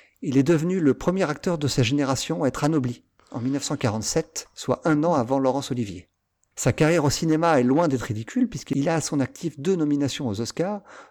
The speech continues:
dont une pour Greystoke, <laughs> avec Christophe Lambert, et l'autre pour L'héritière, de William Wyler, aux côtés de Olivia de Havilland. Une de ses dernières prestations n'est pas la moins remarquée, puisqu'il jouait l'être suprême dans le superbe Time Bandits de Terry Gilliam.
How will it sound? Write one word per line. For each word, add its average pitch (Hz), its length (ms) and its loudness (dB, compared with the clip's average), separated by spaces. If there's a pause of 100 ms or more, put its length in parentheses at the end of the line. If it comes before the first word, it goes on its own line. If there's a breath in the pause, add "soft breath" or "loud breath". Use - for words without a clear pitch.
dont 131 200 2
une 180 200 2
pour 117 140 2
Greystoke, 151 680 -2
<laughs> - 40 -4
avec 107 240 0
Christophe - 380 -6
Lambert, 160 360 -6 (520 loud breath)
et 135 80 2
l'autre 196 180 2
pour 143 160 2
L'héritière, 139 580 2
de 113 120 2
William 139 320 6
Wyler, 131 300 8
aux 135 120 4
côtés 156 340 2
de 131 120 2
Olivia 120 340 4
de 127 100 0
Havilland. 110 460 0 (480)
Une 165 100 2
de 139 100 4
ses - 120 4
dernières 170 360 4
prestations 139 520 0
n'est 117 120 0
pas 143 140 4
la 120 120 6
moins 135 160 6
remarquée, 117 420 2
puisqu'il 143 340 -2
jouait 120 200 4
l'être 143 320 2
suprême 120 560 0
dans 107 100 -2
le 101 140 -4
superbe 123 760 2
Time 117 220 2
Bandits 101 440 0
de 98 140 0
Terry 104 300 0
Gilliam. 90 240 -6